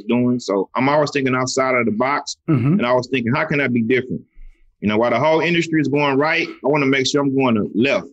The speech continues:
Speaker 1: make sure I'm going the opposite way. And, you know, every client, every player's not gonna be for Family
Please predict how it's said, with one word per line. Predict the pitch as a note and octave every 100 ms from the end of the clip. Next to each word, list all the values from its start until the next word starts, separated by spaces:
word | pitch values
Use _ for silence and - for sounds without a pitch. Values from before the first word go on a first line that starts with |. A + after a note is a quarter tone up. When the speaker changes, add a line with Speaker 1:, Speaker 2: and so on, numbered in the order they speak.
| -
Speaker 1:
make | A2+ B2+
sure | C3
I'm | C3
going | B2+ A#2+
the | A#2 A2+
opposite | C3 - - A2+
way. | A2+ G2 - _ _ _ _ -
And, | G#2 E2 - _ _ _ -
you | G#2+
know, | A2
every | C#3+ F3
client, | F3+ F#3+ F3+ E3+
every | F3+ F#3+
player's | F#3+ F3
not | E3+
gonna | D#3+ D3
be | F#3
for | C#3+
Family | C3+ C3 A#2+